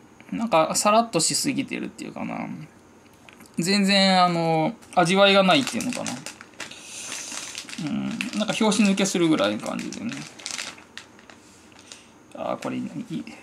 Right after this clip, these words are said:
うわ、ちょっと多すぎだな。うん。二杯ぐらいかかな。うん。さっき一点五杯だったんだよね。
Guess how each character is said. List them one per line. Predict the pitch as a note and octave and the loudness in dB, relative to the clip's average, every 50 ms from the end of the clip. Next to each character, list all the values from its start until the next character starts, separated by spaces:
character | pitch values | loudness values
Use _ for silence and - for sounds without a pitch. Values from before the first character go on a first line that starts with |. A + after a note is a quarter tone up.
| - - - - - - - - - - - | -20 -20 -20 -20 -20 -20 -20 -20 -8 -2 0
う | |
わ、 | E3+ - - - - - _ - - | 0 0 -2 -6 -20 -20 _ -20 -18
ち | - - - - - | -16 -16 -16 -16 -14
ょ | - | -12
っ | |
と | - C#3 | -10 -10
多 | D3 | -10
す | - - - | -10 -10 -10
ぎ | E3+ D#3+ | -10 -10
だ | D#3+ F3 E3 | -10 -10 -10
な。 | D3+ | -8
う | C#3 | -8
ん。 | C#3 - - - - - - - - - - - - - - - - - - - - - - - - - - - - - - - - - - - - - - - - - - - - - - - - - - - - - - - - - - - - D#3+ D#3+ E3 E3 E3+ E3+ E3+ E3+ E3 - - - - - - - - - - - - - - - - - - - - - - - - _ - - - - - - - - - - - - - - - - - - - - - - - - - - - - - _ - - - | -8 -8 -10 -12 -14 -16 -20 -20 -20 -20 -20 -20 -20 -18 -16 -16 -16 -16 -18 -20 -20 -20 -20 -20 -18 -18 -18 -16 -16 -18 -18 -18 -18 -18 -18 -18 -18 -18 -18 -18 -18 -18 -18 -20 -20 -20 -20 -20 -20 -20 -20 -20 -18 -16 -12 -10 -10 -8 -8 -8 -8 -10 -10 -10 -10 -12 -12 -12 -14 -14 -16 -18 -18 -20 -20 -20 -20 -20 -20 -20 -18 -16 -16 -16 -16 -18 -20 -20 -20 -20 -20 -20 -20 -20 _ -20 -20 -20 -20 -20 -20 -20 -20 -20 -20 -20 -20 -20 -20 -20 -20 -20 -20 -20 -20 -20 -20 -20 -20 -20 -20 -20 -20 -20 _ -16 -10 -8
二 | D#3 C3+ | -8 -6
杯 | D3+ D3 D3+ D#3 | -4 -4 -2 -2
ぐ | E3+ G#3+ | -2 0
ら | A3 E3 | 0 -2
い | C#3 | -2
か | - - - | -4 -10 -16
か | - - | -12 -10
な。 | A#2+ B2 | -10 -8
う | A#2+ A#2 | -8 -10
ん。 | B2 D3 F3+ - - G3 G3 F#3+ F3+ F3+ F#3 F#3 F#3+ - - - - - - - - - - - - - - - - - _ - - - - - - - - - - - - - - - - - | -12 -12 -14 -14 -12 -12 -10 -10 -10 -10 -12 -12 -14 -16 -20 -20 -20 -20 -20 -20 -20 -20 -20 -20 -20 -20 -20 -20 -20 -20 _ -20 -20 -20 -20 -20 -20 -20 -20 -20 -20 -20 -20 -20 -20 -20 -20 -12
さ | - - A#3 | -6 -4 -4
っ | A3+ | -4
き | - - F3+ | -2 -4 -6
一 | F3 | -6
点 | E3 - - D3 C#3 C#3 | -6 -2 0 0 0 0
五 | C#3 C#3 | -2 -4
杯 | B2+ C3 B2+ | -4 -6 -6
だ | A#2+ A#2+ | -6 -6
っ | A#2 | -8
た | - - - | -10 -12 -14
ん | C#3+ C3 B2+ | -12 -10 -10
だ | B2+ C3 | -10 -10
よ | B2+ B2 | -10 -10
ね。 | B2+ B2 A#2+ - - | -8 -8 -10 -10 -12